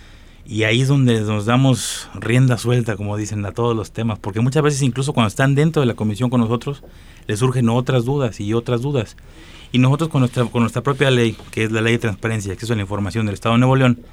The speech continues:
vamos leyendo los artículos, vamos explicándole más o menos paso a paso qué es lo que se tiene que seguir, a dónde se tiene que, que dirigir, y en caso de que tampoco sepa con quién tiene que hacer la solicitud, lo apoyamos también para que, para que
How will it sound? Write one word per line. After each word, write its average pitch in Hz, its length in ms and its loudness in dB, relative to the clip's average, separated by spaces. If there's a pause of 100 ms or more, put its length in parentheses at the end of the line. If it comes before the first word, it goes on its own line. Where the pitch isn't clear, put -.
(420)
vamos 131 340 2
leyendo 123 400 4
los 117 160 0
artículos, 123 520 -2
vamos 120 240 2
explicándole 113 560 -2
más 110 200 -4
o 113 40 -4
menos 110 220 -4
paso 113 240 -6
a 104 40 -6
paso 104 280 -4
qué - 80 -6
es 107 60 -4
lo 110 80 -6
que - 100 -8
se 104 60 -6
tiene 107 200 -2
que 107 140 -6
seguir, 113 320 -2
a 110 40 0
dónde 107 180 -4
se 98 80 -10
tiene 104 240 -6
que, 101 200 -8
que 104 160 -8
dirigir, 117 460 -2 (580)
y 117 120 0
en 113 80 2
caso 135 240 0
de 131 100 -2
que 113 100 -8
tampoco 120 540 -2
sepa 135 260 0
con 104 220 -2
quién 127 160 0
tiene 131 200 0
que - 80 -6
hacer 123 140 -4
la 123 80 0
solicitud, 117 480 -2
lo 104 160 0
apoyamos 104 560 -4
también 110 240 -2
para 107 220 -2
que, 92 180 -12
para 95 240 -6
que 92 300 -12